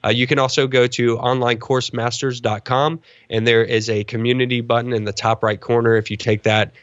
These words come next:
it'll also redirect you, uh, to the group, so you can check that out there. So let's get into some of the equipment. And again, we'll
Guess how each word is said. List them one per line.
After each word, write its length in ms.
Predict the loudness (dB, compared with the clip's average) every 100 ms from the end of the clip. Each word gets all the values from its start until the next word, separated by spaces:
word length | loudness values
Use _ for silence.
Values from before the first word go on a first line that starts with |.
| _
it'll 240 | -2 0 2
also 500 | 4 2 2 2 2
redirect 600 | 2 0 2 0 0 0
you, 260 | 0 0
uh, 240 | 0 0 0
to 160 | 0 -2
the 100 | 0
group, 300 | 2 0 0
so 120 | -2
you 100 | 0
can 140 | -2
check 260 | 0 0 0
that 200 | 0 2
out 220 | 0 0
there. 280 | 2 2 0 -6 -20 -4
So 320 | 2 4 4
let's 320 | 2 0 0 -2
get 240 | 0 0
into 920 | 2 0 2 2 4 4 4 2 0 -4
some 380 | -4 0 2 2
of 320 | 2 2 0
the 480 | 0 2 2 2 -2
equipment. 580 | -2 -2 -2 2 2 2
And 240 | 0 -2 0
again, 420 | 0 0 0 -6
we'll 240 | -4 -2